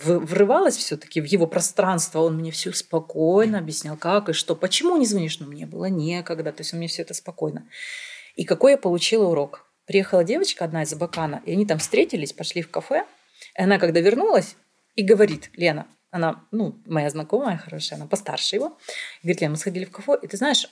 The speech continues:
он мне сказал такую фразу: Мама, вот она, она так меня замучила своими переживаниями.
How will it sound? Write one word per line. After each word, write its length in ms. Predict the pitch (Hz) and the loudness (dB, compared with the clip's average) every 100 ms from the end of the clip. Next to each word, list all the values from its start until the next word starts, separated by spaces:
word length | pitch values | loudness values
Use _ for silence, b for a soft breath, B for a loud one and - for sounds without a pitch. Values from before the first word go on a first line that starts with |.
| - | -2
он 160 | 202 | 2
мне 120 | 190 156 | 2 2
сказал 240 | - 175 | -4 -6
такую 240 | 160 170 | -4 -8
фразу: 380 | 160 165 147 - _ _ _ B B B | -2 0 0 -4 _ _ _ B B B
Мама, 500 | 175 214 226 151 156 _ _ - | 2 4 4 0 -4 _ _ -10
вот 140 | 175 | -2
она, 360 | 196 202 202 _ 180 | 0 0 -4 _ -6
она 180 | 180 202 | -4 0
так 320 | 226 208 196 | 0 0 0
меня 400 | 165 170 180 170 | -2 0 0 -2
замучила 680 | 156 185 190 202 196 151 143 | -2 0 2 2 2 0 -2
своими 300 | - 180 165 | -4 -4 -4
переживаниями. 840 | 160 160 160 175 226 208 160 151 | -4 -4 -2 2 2 2 0 -4